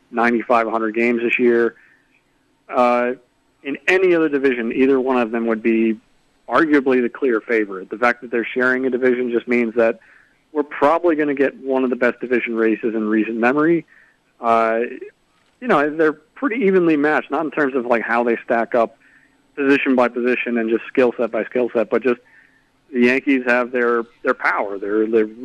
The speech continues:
really good power hitting offense, really good power arms. Red Sox a little bit more of a balanced offense,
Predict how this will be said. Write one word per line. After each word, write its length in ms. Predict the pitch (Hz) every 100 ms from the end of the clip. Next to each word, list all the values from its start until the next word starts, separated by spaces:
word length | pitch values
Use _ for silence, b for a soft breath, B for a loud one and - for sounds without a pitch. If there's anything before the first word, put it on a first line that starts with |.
| - -
really 220 | 143 156
good 160 | 151 135
power 260 | 135 135
hitting 220 | 120 117
offense, 420 | 123 131 135 127 123
really 160 | 127
good 160 | 123 110
power 340 | 123 117 110
arms. 380 | 120 127 123 123 - b b b
Red 220 | 135 135 135
Sox 240 | 139 -
a 40 |
little 160 | 131 127
bit 100 | 160
more 200 | 131 113
of 80 | 110
a 60 |
balanced 380 | 104 120 127 120
offense, 460 | 131 120 - 120 120